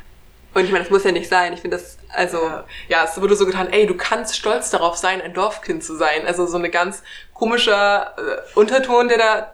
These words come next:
Speaker 2: dahinter irgendwie da bleibt. Und dann frage ich mich schon, wie sowas, ich meine, es muss ja sehr viel Geld kosten, so eine Kampagne. Da sind ja wahrscheinlich hunderte von Menschen dran beteiligt, bis am Ende so fünf Bilder mit so einem Hashtag rauskommen und der komplett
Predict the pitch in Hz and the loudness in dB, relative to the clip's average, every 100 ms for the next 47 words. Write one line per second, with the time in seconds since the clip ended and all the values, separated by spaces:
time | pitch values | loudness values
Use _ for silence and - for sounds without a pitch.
0 | - 202 202 220 233 220 214 214 214 208 | -6 -4 -2 2 2 2 0 -4 -2 0
1 | 190 202 208 180 165 170 - - - 180 | 2 2 2 -2 -4 -6 -12 -14 0 0
2 | 180 - 180 208 208 208 175 190 185 190 | 0 -4 -4 0 0 -2 -4 -2 2 4
3 | 190 - - - - 180 175 175 185 175 | 2 -2 -14 -12 -4 -4 -4 -8 -4 -4
4 | 170 156 165 160 254 254 220 - 190 190 | -2 -2 -2 0 0 0 -6 -4 0 0
5 | 180 185 185 185 185 175 170 170 165 160 | 0 -2 -2 -4 -4 -4 -4 -6 -4 0
6 | 160 - - - - 175 175 220 214 208 | 0 -2 -12 -14 -2 -2 2 2 2 0
7 | 185 190 196 185 165 156 196 202 208 208 | 0 -2 0 0 0 -2 0 0 0 -4
8 | 185 175 - 185 180 175 170 208 208 - | -8 -6 -4 -4 -4 -4 0 2 2 4
9 | 202 208 190 180 180 180 202 175 - 156 | 4 6 2 -2 -2 -4 -4 -4 -2 -2
10 | 160 - 170 170 190 - - - - - | -2 -2 -2 -2 -6 -8 -14 -14 -10 -4
11 | 185 180 - 180 - - - | -2 -2 -4 -4 -4 -4 -6